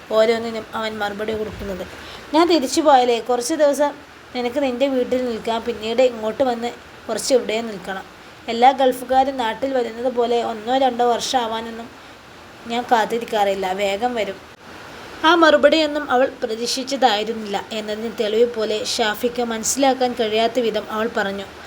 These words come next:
"അതിപ്പോ എല്ലാ കാര്യങ്ങളും ഇവിടെ നേരെ വിപരീതമാണല്ലോ." അവനതിന് മറുപടി പറഞ്ഞില്ല. അന്ന് രാത്രി ഷാഫി അവളോട് പറഞ്ഞു, "ഈ വീട്ടിൽ ആരൊക്കെ എന്തൊക്കെയാ നിന്നെക്കുറിച്ച് പറഞ്ഞാലും ഞാൻ, ഞാൻ നിൻ്റെ കൂടെ തന്നെ നിൽക്കും. കാരണം നീ എൻ്റെ ഭാര്യയാണ്.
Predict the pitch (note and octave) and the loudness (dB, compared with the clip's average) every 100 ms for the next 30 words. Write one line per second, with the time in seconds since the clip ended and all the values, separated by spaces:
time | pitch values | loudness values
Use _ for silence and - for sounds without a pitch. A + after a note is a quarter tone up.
0 | - - A3 B3+ D4 D#4+ D#4 B3+ A#3 B3 | -18 -6 2 2 4 4 4 4 2 0
1 | C#4 C#4+ C4 B3+ C4 C4+ B3+ A#3 A#3+ B3+ | 2 6 6 4 -2 -2 0 0 2 0
2 | B3 A3+ C4+ B3 A#3 A3 B3 C4+ C4+ A3 | 0 2 0 2 2 4 4 4 0 -2
3 | G#3 G3+ F#3 F#3 - - - D4 E4 F#4+ | -2 -4 -6 -8 -18 -12 2 4 6 4
4 | F4 E4 D#4+ C#4 B3 B3 C4+ C#4 A3 G#3 | 2 2 2 2 4 4 4 4 0 -2
5 | G#3 G3+ - B3 C#4+ C#4 A#3+ A#3+ B3 B3 | -6 -6 -6 -4 2 4 2 2 2 2
6 | - - - - - - - C4 A3+ A3+ | -2 -14 -20 -20 -20 -16 -6 2 4 2
7 | C#4 C4 - A#3+ A3+ A#3 A#3+ A#3+ A3+ G#3+ | 0 -4 0 0 2 4 4 4 -2 -4
8 | G#3+ - - E4+ E4 C#4+ D4 C#4 A#3+ B3+ | -10 -12 0 2 4 2 4 6 6 4
9 | B3+ D4 A#3+ A#3 C#4 C4 A#3 A#3+ A#3+ A#3+ | 2 -2 0 0 0 -2 -2 -2 0 0
10 | B3+ B3 G#3 G#3 G#3+ A3 A3+ A#3+ C#4 C4 | 0 -2 -2 -2 -2 -2 -2 0 0 -4
11 | - - - A#3+ C#4+ C#4 B3 C4 A#3+ A3+ | -10 -16 -8 0 2 4 4 4 4 2
12 | A#3 B3+ C4 A#3+ G3 G#3+ G#3 A3 G#3+ A3+ | 4 2 2 -2 -2 -6 -2 0 0 -2
13 | A#3+ B3 C4+ A#3+ A3+ A3 G3+ G#3 G#3 F#3+ | -2 2 2 4 4 4 0 0 0 -2